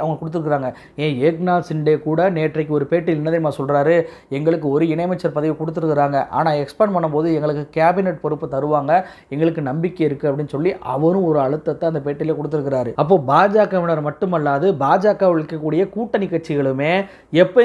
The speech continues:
எங்களுக்கு இன்னும் ரெண்டு அமைச்சர் பதவி கொடுப்பீங்கன்னு சொல்லிட்டு அழுத்தத்தை கொடுப்பதற்கான அதிக வாய்ப்புகள் இருக்கு. எக்ஸ்பான்ஷன் பண்றோம், எக்ஸ்பான்ஷன் பண்றோம்னா ரொம்ப நாளைக்கு மோடி வந்து இழுத்தடிக்கவே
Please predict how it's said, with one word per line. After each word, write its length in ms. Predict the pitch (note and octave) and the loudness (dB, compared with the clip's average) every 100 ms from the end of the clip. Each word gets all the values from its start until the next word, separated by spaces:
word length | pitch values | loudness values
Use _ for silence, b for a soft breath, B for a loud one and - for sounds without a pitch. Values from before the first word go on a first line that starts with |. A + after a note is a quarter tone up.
| A3 | 4
எங்களுக்கு 340 | F3 F3 F3 G3+ | 2 0 0 -4
இன்னும் 220 | F3+ G#3 F3+ | -2 0 0
ரெண்டு 140 | E3 D3+ | 0 -2
அமைச்சர் 300 | D#3+ F#3+ E3 | -2 -4 -4
பதவி 180 | D#3+ D3+ | -2 -2
கொடுப்பீங்கன்னு 440 | E3 E3 E3+ E3 D#3+ | -2 -2 -4 -6 -4
சொல்லிட்டு 300 | C#3 E3+ F#3 G3 - C3+ | -4 0 0 0 -4 0
அழுத்தத்தை 440 | F3+ F3+ E3 F3 E3 | 0 -2 -4 -4 -2
கொடுப்பதற்கான 580 | D3+ D3+ C#3+ C#3 D3 E3 - A2+ | -6 -4 -4 -4 -2 -2 -2 -2
அதிக 320 | D3 F#3 F#3 D#3 | 0 2 2 2
வாய்ப்புகள் 420 | D#3 D#3 D#3+ C#3+ | 0 -2 -2 -2
இருக்கு. 220 | D3 D#3 C#3 B B B | -2 -2 -4 B B B
எக்ஸ்பான்ஷன் 500 | D3 - F#3+ F#3 F3+ D#3 | -6 -2 -2 0 0 0
பண்றோம், 280 | D3+ E3 D#3 | 0 2 0
எக்ஸ்பான்ஷன் 420 | - F#3+ F3 E3 | -2 -4 -2 -2
பண்றோம்னா 360 | D3+ D3+ D#3+ F#3 D3+ | 0 0 0 2 0
ரொம்ப 200 | D#3 E3+ E3+ | 0 0 2
நாளைக்கு 280 | E3+ F3+ F3+ D3 | 2 0 0 2
மோடி 240 | E3+ F3 D3+ | 2 2 0
வந்து 140 | E3+ D#3+ | 0 -2
இழுத்தடிக்கவே 520 | E3+ E3+ D#3 D#3+ E3+ | 0 -2 -4 -2 -2